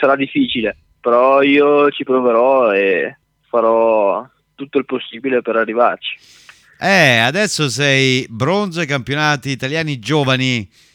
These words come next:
Speaker 2: e poi, e poi, beh, non si rimane sempre, sempre giovani, si passa anche alla categoria adulti, no, Giacomo? Succederà anche per te, allora?
Speaker 1: Sì, ma adesso ho ancora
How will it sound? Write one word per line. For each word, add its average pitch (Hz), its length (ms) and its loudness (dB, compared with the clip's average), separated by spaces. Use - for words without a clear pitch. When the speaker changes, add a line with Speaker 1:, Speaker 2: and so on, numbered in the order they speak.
Speaker 2:
e 151 140 -8
poi, 226 560 -2
e 143 140 -8
poi, 147 840 0
beh, 143 160 -2
non 139 140 -2
si 160 120 -6
rimane 175 320 0
sempre, 135 300 -2
sempre 123 340 -4
giovani, 113 300 -4
si 101 100 -10
passa 147 300 -2
anche 135 160 -6
alla 131 100 -4
categoria 123 460 -4
adulti, 143 360 -4
no, 110 140 -4
Giacomo? 104 360 -6
Succederà 127 420 -4
anche 131 220 -4
per 123 180 -10
te, 127 200 -2
allora? 165 520 -2
Speaker 1:
Sì, 156 160 2
ma 139 600 0
adesso 156 340 2
ho - 20 4
ancora 156 500 2